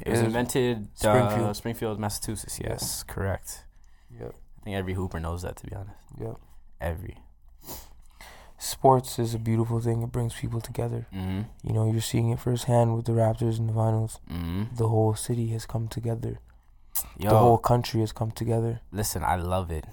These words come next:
Speaker 1: I love
Speaker 2: It's a
Speaker 1: it.
Speaker 2: beautiful thing.
Speaker 1: I love it. But my biggest pet peeve is seeing the people that are just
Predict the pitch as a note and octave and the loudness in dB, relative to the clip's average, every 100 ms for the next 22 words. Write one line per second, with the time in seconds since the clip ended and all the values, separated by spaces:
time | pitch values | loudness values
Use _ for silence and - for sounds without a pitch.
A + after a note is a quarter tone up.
0 | - - D#2+ E2 E2 F2 E2 A#2 A2+ A2 | -16 -6 -4 -2 0 0 2 2 2 2
1 | A2 A2 A2+ A2+ - - F2 E2+ F#2 F#2+ | 0 0 0 -2 -6 -2 -2 2 0 2
2 | A#2+ - - - - - - - - - | 0 -2 -8 -20 -20 -20 -20 -20 -10 6
3 | A#2 E2+ - - - - - - - - | 8 8 4 -4 -6 -12 -20 -20 -20 -20
4 | - - - - - G2+ F2+ - - A#2 | -20 -20 -20 -20 -6 -4 -4 -4 0 2
5 | C3+ C3 - - - D#3 C#3+ A#2 - A2+ | 4 2 4 4 6 6 6 4 2 2
6 | A2+ A2 - A2 A2+ A2+ A2 G#2 G2+ | 4 2 2 0 2 2 2 2 0